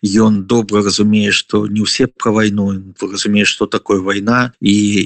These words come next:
іх абмежаваныя возможности і ў Еўропе. Але, э, все роўна, што ён з гэтымі заяўленнямі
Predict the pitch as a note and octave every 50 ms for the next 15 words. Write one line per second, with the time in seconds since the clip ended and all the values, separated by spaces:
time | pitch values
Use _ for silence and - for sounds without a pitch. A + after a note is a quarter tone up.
0 | - G#2+ G#2+ G#2+ - - G2+ F2+ G#2 G2+ F#2+ F#2+ G#2 G#2 G2+ G2+ G#2 G2+ G2+ G2+
1 | G2+ G#2 G2 G#2+ G#2 - - G#2+ G2+ G2+ - - G2 - - - - G#2 G#2 G2+
2 | G2 G2 - G#2 G#2 G2+ F#2 - - - - - C3+ A#2+ A2+ A2+ G#2+ G2+ G#2 G#2+
3 | G2 - - - - - - - - - G#2+ G#2+ G#2+ G#2+ G2+ G#2 G#2+ G#2 G#2 G#2
4 | G#2+ G#2+ G#2+ G#2 G#2 G#2 G#2 G2+ G2 G2 F#2+ F#2 - - _ _ _ - - -
5 | - G#2+ G#2 A#2 B2+ C3+ C3 B2 A2+ A2 G2+ F#2+ - G2 - - - - A#2 A2+
6 | A2+ A2 G#2+ G#2 G#2 F#2+ G2 G2 - - - A2+ G2 - G#2+ G#2+ F#2+ A2 G#2+ G#2+
7 | G#2 G#2+ G#2+ G#2+ G#2+ G#2 G#2 G#2+ G#2+ G2+